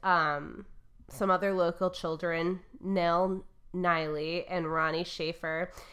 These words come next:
and seventeen-year-old West Virginia National Guardsman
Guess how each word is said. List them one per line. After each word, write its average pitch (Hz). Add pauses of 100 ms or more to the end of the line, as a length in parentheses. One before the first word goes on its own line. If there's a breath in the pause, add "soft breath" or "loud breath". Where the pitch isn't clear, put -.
(120)
and 180
seventeen-year-old 190
West 170
Virginia 175
National 156
Guardsman 151